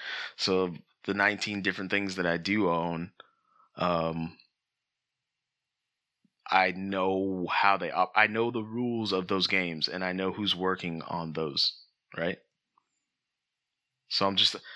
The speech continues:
I'm just a new version of the,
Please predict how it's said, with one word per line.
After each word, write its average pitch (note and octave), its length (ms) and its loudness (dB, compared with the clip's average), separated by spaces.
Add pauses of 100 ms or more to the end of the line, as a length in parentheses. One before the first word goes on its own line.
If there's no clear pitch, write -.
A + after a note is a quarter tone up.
(100)
I'm A2+ 80 0
just - 120 4
a C3 80 6
new C#3+ 680 6 (520)
version A2+ 680 4 (180)
of F#2 440 4
the, G2 280 -2